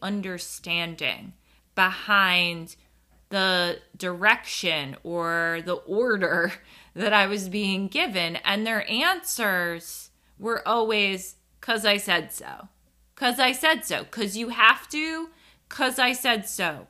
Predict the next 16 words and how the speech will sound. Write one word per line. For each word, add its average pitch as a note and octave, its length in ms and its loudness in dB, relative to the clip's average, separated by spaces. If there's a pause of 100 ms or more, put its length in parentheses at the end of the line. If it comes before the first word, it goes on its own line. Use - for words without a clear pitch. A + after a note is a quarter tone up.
'Cause G#3+ 280 0
I A#3+ 160 6
know C#4 220 2
more G#3 320 0
than E3+ 240 -8
you. C#3+ 420 -6
'Cause F#3+ 300 -4
I'm G3+ 300 2
older G#3 500 0
than D#3 280 -6
you. C3 420 -8
And E3+ 180 -2
I'm F#3+ 300 2
wiser G3 580 2
than E3 240 -6
you." D#3+ 260 -6